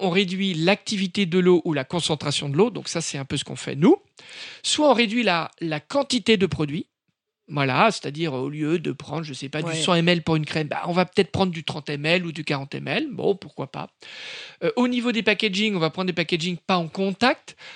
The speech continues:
Speaker 1: Euh, là, on voit que la plupart des marques évoluent dans ce sens-là, avec de plus en plus de pompes, de plus
Speaker 2: Ouais.
Speaker 1: en plus de tubes, de moins en moins de pots. Il y a une évolution comme ça, on le voit bien, hein. Euh, et puis, si possible, pour certaines, euh,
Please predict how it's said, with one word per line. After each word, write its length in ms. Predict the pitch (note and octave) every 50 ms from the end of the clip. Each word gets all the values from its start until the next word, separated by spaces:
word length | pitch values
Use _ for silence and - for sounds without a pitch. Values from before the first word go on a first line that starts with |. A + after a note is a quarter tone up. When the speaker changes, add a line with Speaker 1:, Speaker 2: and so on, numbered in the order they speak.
| - - - _ -
Speaker 1:
Euh, 260 | - D#3 D#3 D#3 D#3 D3+
là, 140 | E3 G3+
on 60 | A3+ A3+
voit 260 | G3 F3+ G3+ G#3 G#3+
que 140 | G#3 - F3
la 40 |
plupart 360 | D#3 D3+ F3+ F3 - F#3 F3+ F3
des 100 | F#3 F#3
marques 240 | F3+ F3+ E3+ -
évoluent 400 | - F#3+ F3 G3+ A3 G#3 A#3 A#3
dans 140 | F#3+ F3+ E3+
ce 160 | D3+ - E3
sens-là, 500 | D3+ - - D#3 C#3+ - - F3 F3+ F#3+
avec 180 | F#3+ E3+ D#3 D3+
de 100 | C#3 D#3+
plus 200 | C#3+ - E3+ D#3
en 60 | E3
plus 180 | D3+ - E3 D#3+
de 80 | E3
pompes, 460 | B3+ B3 - A3+ A3 A3 A3 A3 G#3 F#3
de 80 | E3+
plus 80 | C#3+ G3+
Speaker 2:
Ouais. 100 | G3+ F#3+
Speaker 1:
en 60 | E3
plus 200 | C#3 - E3+ D3+
de 120 | E3 A#3+
tubes, 420 | A3 - - A3 A3 A3+ G#3+ F3+ D#3+
de 180 | D3+ C#3+ D#3
moins 220 | E3 E3+ E3+ E3 D#3+
en 60 | E3
moins 340 | D#3+ D#3+ D#3+ D#3+ E3 E3 D#3+
de 160 | D3+ D3+ A#3+
pots. 340 | A3+ - G#3+ G#3 G#3 G#3+ G#3 - - - - -
Il 60 | - C#4+
y 20 |
a 40 | C#4+
une 60 | D#4
évolution 560 | D#4 D4+ C#4 C#4 B3+ A#3+ G3 - - G3 E3
comme 160 | C#3+ D#3 C#3
ça, 140 | C#3 - D3+
on 80 | C#3+ D3+
le 80 | D#3
voit 140 | D3 F3 E3+
bien, 220 | D3+ D3 C#3 C#3 A#2
hein. 320 | - C3+ D3+ F#3 A#3 D4+ - - - - - - - - - - - - -
Euh, 180 | - E3+ F3+ - -
et 100 | A#3 A#3+
puis, 400 | G3 - - - A#3 A#3+ A#3+ A#3
si 240 | - - - - F3+
possible, 500 | - G3+ G3 - - - A#3 A#3 A#3 -
pour 140 | - D#3 -
certaines, 560 | - F3+ D#3 - - F#3+ G3 G3+ G3 F3+ E3
euh, 460 | D#3+ D#3+ D3+ D3+ D3+ D3 D3+ D3 D3